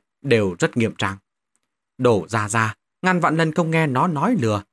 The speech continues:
Nói, nói dối, đưa người đi Bắc Nguyên, nhưng không chừng lập tức truyền tống tới tận Nam Lĩnh đấy."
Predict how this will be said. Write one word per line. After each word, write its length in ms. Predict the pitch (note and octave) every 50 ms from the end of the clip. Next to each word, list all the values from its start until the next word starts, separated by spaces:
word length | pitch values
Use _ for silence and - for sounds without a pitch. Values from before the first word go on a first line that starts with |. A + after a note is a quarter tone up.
| _ _ _ _ _ _ -
Nói, 420 | A2+ A2+ A2 A2+ C#3 F3 G#3 G#3+ A3 _ _ _
nói 140 | - C3+ D#3
dối, 320 | D3 B2+ C#3+ D#3 G3+ B3 B3 - _ -
đưa 240 | - D#3 D3+ D#3 D3+
người 160 | C3 B2 A#2
đi 120 | B2 C3+
Bắc 220 | - G#3 B3+ C4 -
Nguyên, 220 | G3 G3 G3+ F#3 - _ _ _ _ _ -
nhưng 220 | C3+ C3+ C3 B2+
không 180 | C3 C#3+ B2+ A#2+
chừng 200 | - A#2+ A2 G#2 - _ _
lập 160 | - C3 D3 -
tức 120 | - D4 - -
truyền 240 | D3 C3 A2+ G#2+
tống 260 | F#2+ - B2 D#3 G3 G3
tới 100 | - G#3 G3
tận 180 | A2+ F2 G2+
Nam 180 | A2 G#2+ F#2+ E2+
Lĩnh 240 | F#2+ A2+ A#2+ - D#3
đấy." 160 | F3 G3 G3